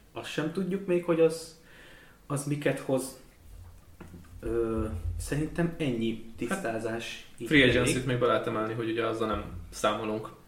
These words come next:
Speaker 2: Tehát, hogy
Speaker 1: Ö, én a needeket úgy írtam fel egyébként,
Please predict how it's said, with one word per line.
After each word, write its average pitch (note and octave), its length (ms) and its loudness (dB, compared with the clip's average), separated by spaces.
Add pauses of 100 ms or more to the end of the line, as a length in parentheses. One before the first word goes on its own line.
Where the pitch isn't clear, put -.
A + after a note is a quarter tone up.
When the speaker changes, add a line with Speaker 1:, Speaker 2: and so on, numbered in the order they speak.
(120)
Speaker 2:
Tehát, - 160 -10
hogy A2 280 -6 (640)
Speaker 1:
Ö, F3 260 10
én E3 320 8
a D#3 40 6
needeket D#3+ 500 6
úgy C3 200 0
írtam A2 320 0
fel G#2+ 280 -2
egyébként, G#2+ 720 -4